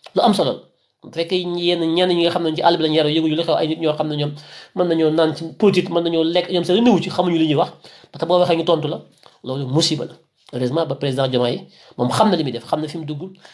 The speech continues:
palais bi mu nekk, c'est un palais solennel. Du, du, du, du lu la neex nga fay def. Toog nga paar,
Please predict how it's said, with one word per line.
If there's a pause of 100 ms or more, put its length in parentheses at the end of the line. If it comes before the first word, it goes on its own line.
(260)
palais
bi
mu
nekk,
c'est
un
palais
solennel. (520)
Du,
du, (300)
du, (220)
du
lu
la
neex
nga
fay
def. (140)
Toog
nga
paar,